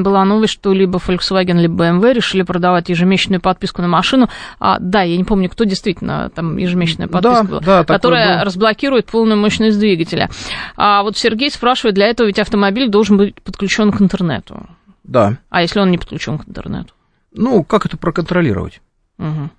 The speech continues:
Speaker 2: Вот. Ну, на самом деле, он же может быть, э, подключён к сети разными путями. Можно это делать с использованием, например, э, сим-карты,
Speaker 1: Ага.
Speaker 2: которую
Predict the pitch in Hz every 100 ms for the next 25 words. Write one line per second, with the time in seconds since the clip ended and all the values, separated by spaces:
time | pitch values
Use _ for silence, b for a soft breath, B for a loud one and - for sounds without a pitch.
0 | _ - 135 104 - 190 254 170 190 175
1 | 143 160 185 208 180 160 190 180 156 185
2 | 175 165 160 151 170 151 143 143 151 170
3 | 165 - 165 139 127 - - 143 - 147
4 | 131 120 147 208 123 107 98 110 101 98
5 | 92 B B B B 147 113 123 123 135
6 | 127 123 113 - 127 - 127 110 120 117
7 | 117 123 120 131 123 104 110 113 110 107
8 | - 117 104 101 123 214 - b 175 175
9 | 180 190 170 170